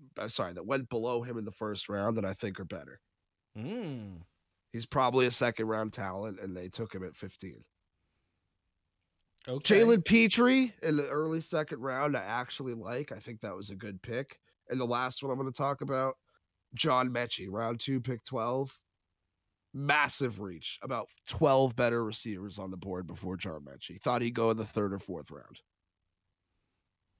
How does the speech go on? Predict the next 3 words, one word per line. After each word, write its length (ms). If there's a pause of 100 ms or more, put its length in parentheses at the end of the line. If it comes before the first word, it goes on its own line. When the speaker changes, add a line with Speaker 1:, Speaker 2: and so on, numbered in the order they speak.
(480)
Speaker 2:
Hmm. 540 (1160)
That's 200
interesting. 720